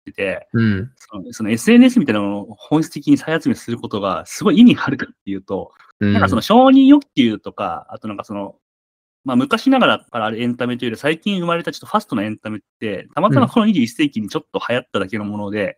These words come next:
Speaker 2: うん。
Speaker 1: 本質的なユーザーニーズじゃないと思うんですよね。
Speaker 2: うんうんうん。
Speaker 1: うん。なんかそういうものをコロコロコロコロ入れ替えていくことっていうのが、なんか果たして日本っ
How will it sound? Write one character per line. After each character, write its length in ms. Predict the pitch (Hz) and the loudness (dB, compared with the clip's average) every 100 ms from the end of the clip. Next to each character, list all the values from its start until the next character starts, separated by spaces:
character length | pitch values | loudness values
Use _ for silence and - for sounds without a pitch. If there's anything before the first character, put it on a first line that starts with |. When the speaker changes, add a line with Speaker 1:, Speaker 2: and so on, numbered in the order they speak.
| _ - | _ -6
Speaker 2:
う 120 | 120 | -4
ん。 60 | 123 | -4
Speaker 1:
本 280 | 123 254 | 4 6
質 60 | 285 | 6
的 160 | 302 277 | 2 4
な 60 | |
ユ 100 | 240 | 4
ー 20 | |
ザ 60 | 240 | 4
ー 40 | |
ニ 40 | 233 | 2
ー 40 | |
ズ 40 | 139 | 0
じ 60 | |
ゃ 20 | |
な 140 | 98 156 | -2 -2
い 120 | 123 | -4
と 120 | 104 | -8
思 80 | 90 | -14
う 20 | |
ん 40 | 82 | -16
で 40 | |
す 20 | |
よ 40 | - | -20
ね。 100 | - _ - | -20 _ 2
Speaker 2:
う 80 | 131 | 4
ん 20 | |
う 40 | |
ん 280 | 113 107 90 | 4 2 0
う 60 | 92 | -4
ん。 160 | 95 _ _ _ _ _ _ _ _ _ 120 | -6 _ _ _ _ _ _ _ _ _ -12
Speaker 1:
う 40 | |
ん。 260 | 101 90 90 _ _ _ _ - | -12 -12 -16 _ _ _ _ -6
な 100 | 170 | -6
ん 20 | |
か 80 | - | 0
そ 120 | 196 | 4
う 40 | |
い 100 | 220 | 6
う 80 | 220 | 6
も 140 | 214 | 4
の 140 | 214 123 | 2 2
を 80 | 113 | 0
コ 120 | 202 | -2
ロ 100 | 170 | 0
コ 80 | 110 | 0
ロ 80 | |
コ 120 | 101 131 | -4 -6
ロ 100 | 117 | -6
コ 100 | 110 | -8
ロ 160 | 98 | -8
入 100 | 131 | -2
れ 60 | 139 | -2
替 200 | 143 160 | 0 0
え 60 | 151 | -2
て 100 | 147 | -6
い 60 | |
く 80 | - | -10
こ 100 | 139 | -12
と 140 | 139 | -12
っ 20 | 139 | -16
て 220 | _ 95 | _ -16
い 20 | |
う 40 | |
の 40 | 98 | -12
が、 220 | 95 117 | -12 -12
な 60 | 117 | -18
ん 40 | |
か 80 | - | -8
果 80 | 113 | -4
た 100 | 104 | -4
し 80 | - | -4
て 80 | 107 | -4
日 160 | 113 | 0
本 240 | 156 | 0
っ 0 | 185 | -2